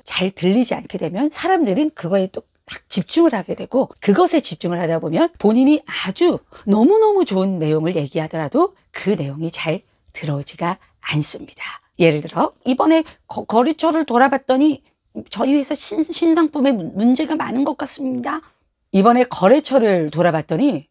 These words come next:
저희 회사 신상품에 문제가 많은 것으로 확인됐습니다.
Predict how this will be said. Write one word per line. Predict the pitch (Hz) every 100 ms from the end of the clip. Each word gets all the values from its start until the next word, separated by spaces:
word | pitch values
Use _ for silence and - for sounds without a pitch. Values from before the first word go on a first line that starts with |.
| -
저희 | 165 202
회사 | 233 233
신상품에 | 247 349 349 339 220 170 147 - _ _
문제가 | 175 190 202 196 175 -
많은 | - 175 247
것으로 | 196 - 156 147 _ -
확인됐습니다. | 233 226 165 - 185 156 147